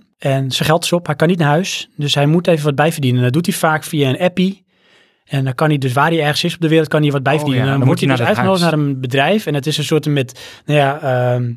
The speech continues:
Speaker 1: Hideo Kojima-achtig persoon die
Speaker 2: Ja.
Speaker 1: videogames maakt. En dan mag je dus een game playtesten. Maar dat met cutting-edge technologie, waarin je ook een soort chip krijgt.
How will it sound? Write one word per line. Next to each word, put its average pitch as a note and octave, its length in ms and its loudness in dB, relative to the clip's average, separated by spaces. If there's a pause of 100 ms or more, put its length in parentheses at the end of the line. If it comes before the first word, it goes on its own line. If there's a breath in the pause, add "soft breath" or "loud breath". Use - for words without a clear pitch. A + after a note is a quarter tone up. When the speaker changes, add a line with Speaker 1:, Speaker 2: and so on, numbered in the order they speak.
Speaker 1:
Hideo E3 280 0
Kojima-achtig D#3+ 560 0
persoon D#3+ 420 -2
die D3 280 0
Speaker 2:
Ja. G#2+ 140 0
Speaker 1:
videogames F3 440 0
maakt. E3+ 280 -4
En D#3 60 0
dan C#3+ 100 0
mag D3 140 -4
je D#3 60 -4
dus C3+ 100 0
een B2+ 160 -2
game D#3 200 2
playtesten. B2 720 -4 (400 loud breath)
Maar C#3 120 -2
dat C#3 140 -2
met C#3+ 480 -4 (120)
cutting-edge F#3 440 0
technologie, D#3 480 0
waarin C#3 360 2
je C3+ 100 2
ook E3+ 100 -2
een E3 60 -6
soort - 200 -6
chip E3+ 180 0
krijgt. D#3+ 440 -6